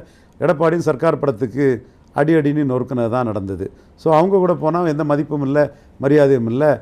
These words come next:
அஹ், சீமானை வளர்த்து விடலாம். சீமான் வந்து ஒரு, அஹ், பெரிய அளவுல வந்து ஸ்டாலினை எதிர்கொள்றாரு. அந்த ஒரு செட்டப்பு தான் நமக்கு ஒரு இம்பார்ட்டன்ஸ் கொடுக்கும், நமக்கு ஒரு முக்கியத்துவத்தை கொடுக்கும்னு,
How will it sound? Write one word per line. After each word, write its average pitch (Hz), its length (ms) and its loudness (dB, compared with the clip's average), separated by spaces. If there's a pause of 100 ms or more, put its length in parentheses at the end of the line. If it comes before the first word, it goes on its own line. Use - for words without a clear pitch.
(280)
அஹ், 127 180 2
சீமானை 156 420 2
வளர்த்து 127 260 -2
விடலாம். 120 280 0
சீமான் 151 340 0
வந்து 123 300 0 (380)
ஒரு, 127 220 2 (520)
அஹ், 113 680 2 (160)
பெரிய 151 220 4
அளவுல 135 280 2
வந்து 117 300 -4
ஸ்டாலினை 120 360 -2
எதிர்கொள்றாரு. 104 560 -4 (460)
அந்த 175 300 2 (600)
ஒரு 143 380 4
செட்டப்பு 135 460 -2
தான் 170 140 0
நமக்கு 151 340 0
ஒரு 143 160 2
இம்பார்ட்டன்ஸ் 135 440 -2
கொடுக்கும், 139 360 -6 (340)
நமக்கு 147 240 -4
ஒரு 135 80 0
முக்கியத்துவத்தை 123 460 -4
கொடுக்கும்னு, 117 480 -2